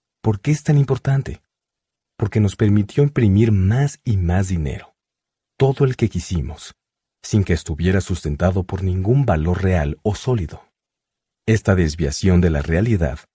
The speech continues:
nos abrió la puerta al auge económico más grande de la historia. Durante las siguientes tres y media décadas, la clase media norteamericana experimentó una suerte de explosión.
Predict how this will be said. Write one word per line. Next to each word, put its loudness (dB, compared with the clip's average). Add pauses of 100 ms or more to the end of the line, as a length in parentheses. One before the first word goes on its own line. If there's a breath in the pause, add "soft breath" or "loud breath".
(140)
nos 0
abrió 2
la 0
puerta 0
al 0
auge 0
económico 0
más -2
grande 0
de -4
la -2
historia. -8 (680)
Durante -2
las -4
siguientes -4
tres 0
y 0
media 2
décadas, -6 (240)
la 0
clase 0
media 2
norteamericana -2 (240)
experimentó 0
una 0
suerte -2
de 0
explosión. -4